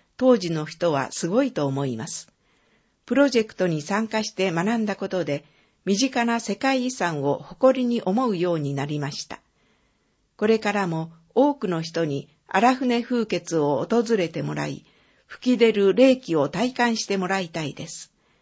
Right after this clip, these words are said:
私も去年よりわかりやすい説明ができるようになって、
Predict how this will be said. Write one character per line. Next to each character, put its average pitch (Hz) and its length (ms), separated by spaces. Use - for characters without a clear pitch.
私 190 440
も 170 280
去 294 160
年 233 260
よ 180 140
り 147 260
わ 180 120
か 277 160
り 269 120
や 254 140
す 254 140
い 208 100
説 175 300
明 254 220
が 226 120
で 208 140
き 254 140
る 247 120
よ 180 160
う 160 40
に 147 140
な 160 120
っ 180 40
て、 - 360